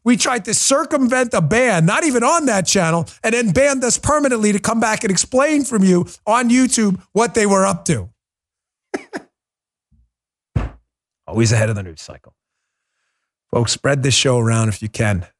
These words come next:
I, uh, deeply appreciate it. It's one of the most important ones we've done. I say it a lot, but these last two weeks of shows have really been bombshells. Now you see how I laid it out,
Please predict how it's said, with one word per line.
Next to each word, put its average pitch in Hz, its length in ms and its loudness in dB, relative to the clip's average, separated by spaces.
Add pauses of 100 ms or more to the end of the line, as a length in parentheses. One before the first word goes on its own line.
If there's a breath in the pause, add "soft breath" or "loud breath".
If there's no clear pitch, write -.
(140)
I, 101 240 -2
uh, 101 200 -4
deeply 123 420 0
appreciate 107 560 -2
it. 92 160 -16
It's - 100 -14
one 113 140 -2
of 110 80 0
the 110 80 0
most 104 160 -6
important 113 480 -2
ones 117 260 2
we've 101 160 -8
done. 120 240 0
I 107 80 -4
say 117 240 -8
it 120 80 -2
a 104 40 -2
lot, 117 340 -2
but 98 140 -14
these 113 200 -2
last 120 240 -2
two 120 100 -4
weeks 107 280 -2
of 98 40 -8
shows 101 420 -2
have 92 140 -8
really 104 220 -6
been 95 160 -8
bombshells. 95 540 -6
Now 101 100 -4
you 113 160 -2
see 117 200 -4
how 110 180 -2
I 104 80 -4
laid 104 240 -10
it 104 80 -10
out, 117 320 -4